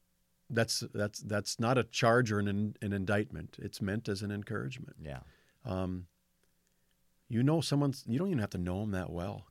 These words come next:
Speaker 1: Call them. "Just thinking about you today," because if you thought about 'em,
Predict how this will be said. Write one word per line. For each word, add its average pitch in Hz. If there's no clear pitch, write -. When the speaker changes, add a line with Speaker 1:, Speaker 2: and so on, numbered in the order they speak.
Speaker 1:
Call -
them. 92
"Just -
thinking 110
about 110
you 104
today," 107
because 107
if 95
you 185
thought 98
about 131
'em, 196